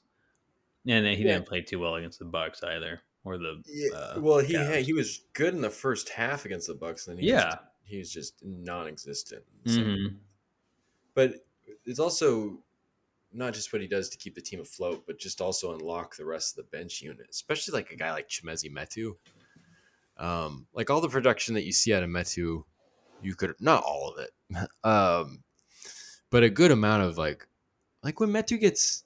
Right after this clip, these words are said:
Speaker 2: alley-oops, it's usually coming from, like, Malik Monk. And, you know, Monk's ability to kind of keep the pace going allows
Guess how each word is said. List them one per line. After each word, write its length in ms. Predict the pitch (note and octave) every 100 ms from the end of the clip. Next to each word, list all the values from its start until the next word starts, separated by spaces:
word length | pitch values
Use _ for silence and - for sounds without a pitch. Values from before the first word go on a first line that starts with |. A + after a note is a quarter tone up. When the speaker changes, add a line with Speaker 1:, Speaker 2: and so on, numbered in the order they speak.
| _ -
Speaker 2:
alley-oops, 600 | C#3 B2 G#2 C#3+ C#3+ A#2+
it's 100 | -
usually 280 | D3+ C#3+
coming 260 | C3+ C3 A#2
from, 200 | - G2
like, 260 | E2+ D#2+ - _ -
Malik 360 | F2 F#2 F2
Monk. 340 | D2 D2 - - _ _ _ _ _ _
And, 640 | - F2+ F2+ E2+ E2 D#2 D#2 - - _ _ _ _ _ _ _ -
you 140 | E2+
know, 380 | D2+ D2 F#2 - -
Monk's 440 | F2 F#2+ G#2 -
ability 400 | F#2+ G2+ G2 F2+
to 80 | F2+
kind 320 | - F#2+ F#2
of 120 | E2+ E2+ - _ _ _ _ _ _ _ _ _ -
keep 300 | - D3+ -
the 80 |
pace 460 | - - G#2+ G#2 -
going 480 | - E2 D#2+ D#2+ E2+ _ _ -
allows 680 | - F#2 F2+ F2 E2 - -